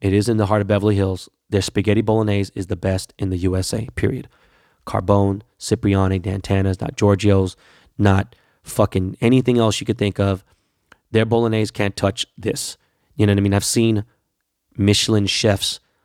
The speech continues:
go in there to get a bowl of shit, bo-, bolognese in there. You know, it's just crazy.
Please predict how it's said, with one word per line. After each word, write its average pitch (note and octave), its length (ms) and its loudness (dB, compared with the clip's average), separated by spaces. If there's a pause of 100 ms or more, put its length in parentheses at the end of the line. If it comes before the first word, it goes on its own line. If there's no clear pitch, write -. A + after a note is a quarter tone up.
(220)
go G#2 220 0
in G2+ 120 -2
there F#2+ 140 -2
to F#2 80 -6
get G2 120 2
a F#2+ 40 0
bowl F#2+ 240 0
of F#2+ 60 -6
shit, - 140 -8
bo-, G2 200 2
bolognese F#2+ 400 0
in F#2+ 60 -4
there. - 140 -4
You G#2 100 0
know, G2 80 0
it's - 120 -8
just - 160 -8
crazy. G2 460 0